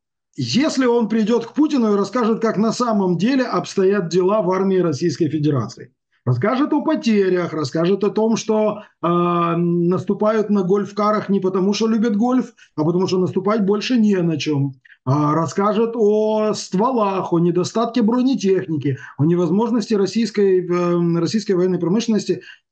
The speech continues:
потери хотя бы восстанавливать и так далее и тому подобное. Возможен ли, в принципе, такой вариант, если Белоусов и правда правдоруб?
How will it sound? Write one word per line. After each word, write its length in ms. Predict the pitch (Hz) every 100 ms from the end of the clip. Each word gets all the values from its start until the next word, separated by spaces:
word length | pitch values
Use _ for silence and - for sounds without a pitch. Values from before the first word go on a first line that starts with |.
| - -
потери 580 | 214 208 247 262 208 185
хотя 320 | 170 160 160
бы 140 | 151 151
восстанавливать 880 | 139 - 160 160 143 135 127 120
и 40 | 135
так 160 | 143 151
далее 300 | 269 285 247
и 20 |
тому 240 | 220 214
подобное. 480 | 214 170 135 - _ _ _ _ - _ -
Возможен 600 | 208 220 226 349 254 262
ли, 120 | 220 208
в 100 | -
принципе, 440 | 220 170 165 160
такой 320 | 170 165 156
вариант, 480 | 143 156 143 107 - _ _ _ _ _ _ 143
если 300 | 165 147 165
Белоусов 640 | 170 139 190 196 175 156
и 80 | 135
правда 460 | - 180 202 170
правдоруб? 640 | 151 165 147 160 220 220